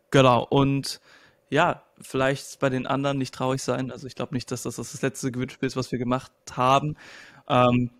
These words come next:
beim nächsten Mal wünschen wir euch auf jeden Fall allen extrem viel Glück. Und ja, Jonathan, danke dir, dass du hier der unparteiische Schiedsrichter warst.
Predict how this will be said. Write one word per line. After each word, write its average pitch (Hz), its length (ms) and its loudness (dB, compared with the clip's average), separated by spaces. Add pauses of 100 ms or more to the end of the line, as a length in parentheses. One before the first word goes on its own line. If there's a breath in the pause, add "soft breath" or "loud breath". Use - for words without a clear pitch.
beim 131 160 4
nächsten 135 360 2
Mal 123 360 4
wünschen 127 260 -4
wir 127 60 0
euch 123 160 -2
auf - 80 -8
jeden 127 140 -2
Fall 127 140 0
allen 123 300 -2 (100)
extrem - 480 -6
viel 123 160 -4
Glück. 127 340 -2 (360 soft breath)
Und 127 560 2
ja, 165 280 0 (160)
Jonathan, 127 400 2
danke 127 200 2
dir, 127 60 -4
dass 123 160 -4
du 131 80 -4
hier 120 140 -2
der 120 160 0
unparteiische 120 480 -8
Schiedsrichter - 480 -12
warst. 110 320 -10